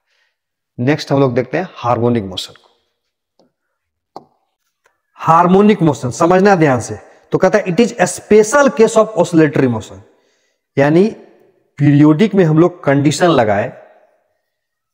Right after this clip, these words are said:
पीरियोडिक में था कि कोई भी पाथ पर repeat करे, oscillatory में कि repeat करे पाथ को लेकिन एक ही point के आगे पीछे, तब वो जाके oscillatory होगा। लेकिन oscillatory में भी condition अगर हम लोग लगा देते हैं कि, कि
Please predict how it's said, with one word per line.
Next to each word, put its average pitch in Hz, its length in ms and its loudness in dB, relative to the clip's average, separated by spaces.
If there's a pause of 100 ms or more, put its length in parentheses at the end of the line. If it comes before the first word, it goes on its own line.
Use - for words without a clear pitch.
(200)
पीरियोडिक 139 440 2
में 160 120 0
था 156 140 0
कि 151 120 -6
कोई 156 220 2
भी 160 120 4
पाथ 156 200 2
पर 156 140 0
repeat 156 280 -2
करे, 170 280 -2 (300)
oscillatory 143 440 0
में 160 180 2
कि 151 80 0
repeat 165 340 0
करे 233 240 2
पाथ 143 200 0
को 131 160 -6
लेकिन 143 280 -2
एक 165 160 0
ही 240 100 2
point 170 300 -2
के 143 60 0
आगे 123 200 0
पीछे, - 520 -12 (520)
तब 170 120 0
वो 165 120 2
जाके 160 220 0
oscillatory 139 540 -2
होगा। 110 240 -2
लेकिन 151 320 -2
oscillatory 180 480 0
में 247 120 4
भी 214 80 2
condition 185 460 0
अगर 180 180 2
हम 160 100 0
लोग 156 140 2
लगा 143 240 2
देते 120 260 -4
हैं 156 280 -4 (520)
कि, 175 100 -4 (720)
कि 196 420 2